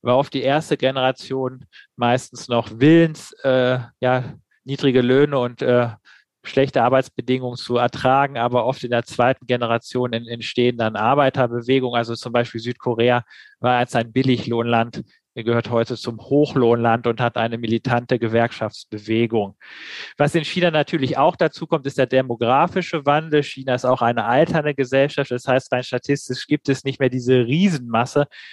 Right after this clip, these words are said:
an, äh, äh, Bauern, Jungen und, und, und Mädchen, die als, äh, äh, Billigarbeiter dem Arbeitsmarkt zur Verfügung stehen. Und, äh, die chinesische Regierung hat eigentlich schon seit,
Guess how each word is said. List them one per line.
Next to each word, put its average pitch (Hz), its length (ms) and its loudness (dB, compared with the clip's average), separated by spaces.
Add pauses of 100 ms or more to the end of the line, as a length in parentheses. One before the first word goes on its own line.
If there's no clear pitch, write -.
(280)
an, 131 260 0
äh, 123 680 4
äh, 123 80 -2 (280)
Bauern, 135 380 4
Jungen 139 420 -8
und, 127 260 -10
und, 131 280 -4
und 127 160 -6
Mädchen, 139 600 2
die 139 240 -2
als, 131 360 0
äh, 127 440 2
äh, 117 40 2
Billigarbeiter 123 920 2
dem 117 140 -8
Arbeitsmarkt 120 600 0
zur 110 120 -16
Verfügung 117 540 -6
stehen. 113 480 -2 (600)
Und, 156 280 2
äh, 143 120 4
die 147 120 -4
chinesische 151 520 -4
Regierung 139 380 2
hat 147 160 0
eigentlich 131 340 -2
schon 135 220 -8
seit, 117 320 2